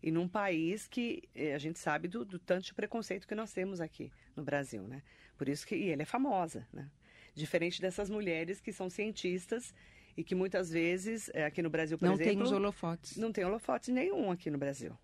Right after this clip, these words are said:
Speaker 1: Você sabe, a gente sabe disso, né? Quinho do Paratininga de Itaquá, bom dia. Mandar bom dia também.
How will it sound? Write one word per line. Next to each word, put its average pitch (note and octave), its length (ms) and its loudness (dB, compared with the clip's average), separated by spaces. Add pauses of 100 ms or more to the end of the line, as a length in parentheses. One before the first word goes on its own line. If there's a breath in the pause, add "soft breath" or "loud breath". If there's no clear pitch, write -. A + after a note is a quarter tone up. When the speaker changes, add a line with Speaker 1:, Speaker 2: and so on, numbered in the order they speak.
(160)
Speaker 1:
Você - 160 -6
sabe, A3 300 -2
a F#3+ 40 -2
gente E3+ 180 -4
sabe A3 240 -2
disso, - 340 -10
né? D3+ 180 -2 (680 loud breath)
Quinho B3 420 4
do G#3 180 0
Paratininga F#3 1040 4
de E3+ 100 0
Itaquá, E3+ 600 2
bom E3+ 260 0
dia. G3 640 0 (640 loud breath)
Mandar F3 360 4
bom F3 260 4
dia E3 380 2
também. D#3+ 640 2